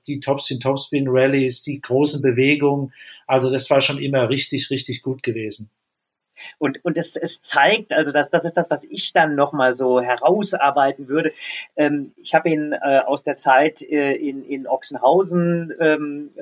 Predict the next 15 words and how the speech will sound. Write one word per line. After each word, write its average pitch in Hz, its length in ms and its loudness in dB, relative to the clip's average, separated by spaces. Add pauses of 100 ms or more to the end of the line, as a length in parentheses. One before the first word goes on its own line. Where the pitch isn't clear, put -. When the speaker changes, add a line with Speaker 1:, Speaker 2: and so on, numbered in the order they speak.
(180)
Speaker 2:
so 147 120 -12
ein 143 60 -20
bisschen 180 380 -2
auch 160 240 2
eben, 143 560 -2
ähm, 131 260 -4
ja, 120 300 4
kennengelernt, 175 840 2
hat - 120 -10
ja 135 60 0
lange 131 300 0
in, 127 200 -12
in 120 180 -16
Ochsenhausen 135 560 -8
gespielt. 151 460 -8